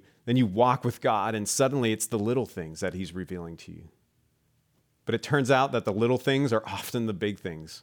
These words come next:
It's often the hard issues that are the biggest things he'll reveal to you. And then when he shows you, what does that do? It, it points us to our direct need for Christ.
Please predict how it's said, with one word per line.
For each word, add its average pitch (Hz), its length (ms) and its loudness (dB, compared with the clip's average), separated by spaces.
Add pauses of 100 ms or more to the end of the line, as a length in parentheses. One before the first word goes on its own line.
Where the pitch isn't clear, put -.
(220)
It's - 100 -4
often 135 280 2
the 123 80 2
hard 127 580 0
issues 95 600 -8 (640)
that 110 160 4
are 107 60 2
the 98 80 -4
biggest 98 540 -2
things 87 480 -8
he'll 101 120 -4
reveal 92 360 -6
to 85 80 -12
you. 80 180 -18 (1160)
And 101 140 -4
then 113 300 -2
when 101 180 -4
he 95 80 -4
shows 117 400 -2
you, 151 260 -6 (760)
what - 100 -12
does 110 80 -8
that 107 180 0
do? 110 200 -4
It, 95 260 -10
it 117 200 -8
points 143 440 -4
us - 240 -4 (260)
to 120 140 -2
our 107 140 0 (280)
direct 120 540 -4
need 101 420 -4 (300)
for 101 100 -8
Christ. - 480 -12